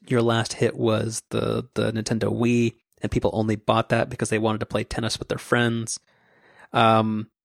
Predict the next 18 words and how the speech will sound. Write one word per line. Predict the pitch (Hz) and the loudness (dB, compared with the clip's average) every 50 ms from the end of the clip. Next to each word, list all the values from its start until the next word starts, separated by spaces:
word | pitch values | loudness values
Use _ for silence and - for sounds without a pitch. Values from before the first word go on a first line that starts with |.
| _ _ _ - - | _ _ _ -10 -4
that | - 117 113 | -2 0 0
just, | - 139 - | 2 2 0
like, | 156 143 - | 0 0 -2
you | - - 160 175 | -6 -4 0 2
know | 175 180 | 2 2
what, | 175 175 | 2 2
just | - 127 123 120 | 0 -2 0 2
go | 147 156 151 143 | 4 4 6 6
all | 139 135 123 117 | 4 4 4 4
in | 113 117 117 117 113 - | 4 2 2 0 -2 -2
on | - 110 110 107 | -2 0 0 0
mobile | 107 104 110 107 | 0 0 0 0
gaming, | 107 110 107 107 104 107 107 107 104 104 | 0 0 -2 -2 -2 -2 -4 -4 -6 -6
just | 107 - - 117 | -6 -6 -2 0
license, | 117 113 110 - - 117 113 - - | 0 2 2 0 -2 -4 -6 -4 -2
just | 113 - - - _ _ _ _ _ _ _ - - - 151 131 - - | -2 -2 -2 -4 _ _ _ _ _ _ _ -20 -16 -14 -14 -8 -2 0
run | 127 123 120 120 117 117 | 2 2 2 0 0 -2
your | 113 110 107 107 107 107 113 117 - - - | -2 -2 0 0 0 0 0 0 -2 -4 -4